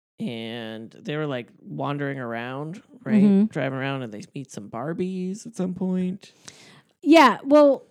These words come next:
Speaker 2: I was trying to think when he took the pictures. But, oh, I know. Okay, anyways, I, I'm back. So then,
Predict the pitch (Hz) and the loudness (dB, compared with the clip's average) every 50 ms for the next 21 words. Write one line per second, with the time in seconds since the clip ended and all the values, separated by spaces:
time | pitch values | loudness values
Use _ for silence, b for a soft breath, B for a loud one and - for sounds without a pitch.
0 | _ _ _ _ _ - 226 226 226 226 - - - 269 285 269 233 214 - - | _ _ _ _ _ -14 -12 -12 -12 -12 -14 -14 -12 -10 -8 -6 -8 -8 -8 -6
1 | 226 220 208 196 - - - - _ _ - 214 208 208 208 208 202 202 196 - | -8 -8 -8 -10 -14 -18 -20 -20 _ _ -16 -10 -8 -6 -4 -4 -4 -4 -4 -4
2 | 208 185 - - 170 160 - 185 175 - - - 143 123 - - - - - - | -6 -6 -6 -8 -10 -10 -10 -12 -12 -12 -12 -14 -14 -14 -14 -16 -18 -20 -20 -20
3 | - - _ _ _ _ _ _ _ _ _ _ _ _ _ _ _ _ _ - | -20 -20 _ _ _ _ _ _ _ _ _ _ _ _ _ _ _ _ _ -12
4 | 185 - - 262 247 240 226 220 196 175 127 - - 247 254 240 214 - - 269 | -10 -4 0 2 4 4 4 4 2 0 -2 -2 -2 -2 0 0 -2 -2 0 0
5 | 269 226 160 120 - - - _ _ _ _ _ _ - 208 214 - _ _ _ | 0 0 -2 -4 -10 -14 -18 _ _ _ _ _ _ -6 -6 -6 -6 _ _ _
6 | _ _ _ _ _ _ - - 202 185 175 151 - - _ _ b b b b | _ _ _ _ _ _ -6 -4 -4 -2 -4 -6 -10 -14 _ _ b b b b
7 | b b b b b - - 302 285 277 277 269 262 247 240 269 269 262 262 262 | b b b b b 2 6 6 8 8 8 8 6 4 2 2 2 4 4 2
8 | 254 247 - | 2 0 0